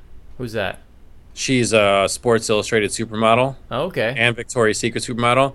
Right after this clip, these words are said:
Speaker 1: Mm.
Speaker 2: She is so hot.
Speaker 1: <laughs>
Speaker 2: She's hot, and she got the curves too. She ain't no eighty pound stick
Speaker 1: All right.
Speaker 2: figure. Um, just Google Kate Upton real quick. You'll understand what I'm talking about.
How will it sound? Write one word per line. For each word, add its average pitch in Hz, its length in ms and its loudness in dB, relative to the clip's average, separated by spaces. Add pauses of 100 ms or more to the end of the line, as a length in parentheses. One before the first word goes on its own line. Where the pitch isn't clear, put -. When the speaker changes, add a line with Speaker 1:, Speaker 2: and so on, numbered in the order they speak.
Speaker 1:
Mm. 117 240 -6
Speaker 2:
She 104 180 -4
is 98 140 -6
so 120 720 0
hot. - 720 -8 (180)
Speaker 1:
<laughs> - 120 -4 (400)
Speaker 2:
She's 131 400 -2
hot, 92 260 0
and 104 100 -6
she - 100 -4
got 127 120 4
the - 60 -8
curves 101 500 0
too. 90 300 -6
She - 160 -2
ain't 95 80 -2
no 92 120 -4
eighty 95 220 -4
pound 87 500 -4
stick - 200 -2
Speaker 1:
All 139 60 -2
right. 120 100 0
Speaker 2:
figure. 87 200 -8 (580)
Um, 110 580 4 (760)
just 131 220 -4
Google 110 280 4
Kate 92 220 0
Upton 85 280 -4
real 85 120 -4
quick. 85 240 -8
You'll 92 120 -2
understand 87 340 -2
what 90 80 -2
I'm 87 60 -4
talking 95 220 2
about. 95 200 0